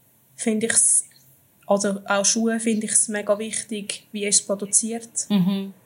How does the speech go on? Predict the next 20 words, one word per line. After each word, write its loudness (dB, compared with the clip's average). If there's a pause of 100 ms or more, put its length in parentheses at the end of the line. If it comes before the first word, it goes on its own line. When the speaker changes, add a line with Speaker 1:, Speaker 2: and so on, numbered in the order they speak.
(380)
Speaker 1:
Das -2
ist 2
mir -2
in -4
dem -4
Moment -4 (160)
eigentlich -4
sogar -2
wichtiger -6
als, 4
Speaker 2:
Mhm. -2
Speaker 1:
ähm, -4 (100)
aus 0
was -2
ist 0
es 2
hergestellt. -4 (560)
Weil -4 (100)
ethisch -4 (1500)
produ-, -6